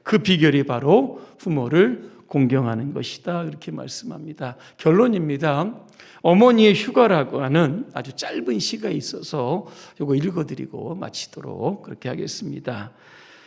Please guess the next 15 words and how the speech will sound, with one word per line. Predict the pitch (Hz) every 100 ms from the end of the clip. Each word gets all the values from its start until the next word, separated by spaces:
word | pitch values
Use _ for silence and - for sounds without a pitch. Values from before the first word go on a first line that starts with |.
| - - - - -
하늘나라에 | - - 262 262 240 214 208 190
가 | 180
계시는 | 165 165 - 160 151
엄마가 | 120 123 104 110 120 160 220 180 _ _ _ _ _ _ _ -
하루 | - 277
휴가를 | 214 - 240 269 247
얻어 | 190 160
오신다면, | 143 135 139 120 107 101 120 185 202
아니, | 160 185 185 113 - - - _ _ -
반나절, | 156 196 214 185 143 135 107 101 - - - -
반 | - 175
시간도 | 240 - 247 226 208 180
안 | 131
된다면 | 117 - 104 - 104 139 226 233 - - -
단 | - 156